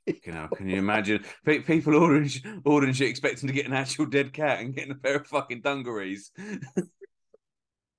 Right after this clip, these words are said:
Speaker 1: Oh,
Speaker 2: Hmm.
Speaker 1: God.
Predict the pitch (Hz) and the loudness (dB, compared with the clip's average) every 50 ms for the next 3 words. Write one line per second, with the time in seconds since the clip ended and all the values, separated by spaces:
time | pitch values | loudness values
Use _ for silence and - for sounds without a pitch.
0 | _ _ _ _ _ _ _ _ _ _ _ _ _ _ _ _ _ _ _ _ | _ _ _ _ _ _ _ _ _ _ _ _ _ _ _ _ _ _ _ _
1 | - - - 190 175 165 160 156 147 139 127 113 175 160 139 127 123 151 135 127 | -12 -6 -2 -2 0 0 0 0 -2 -2 -4 -6 -8 -10 -6 -4 -2 -2 0 0
2 | 123 117 113 110 - | -2 -4 -4 -8 -12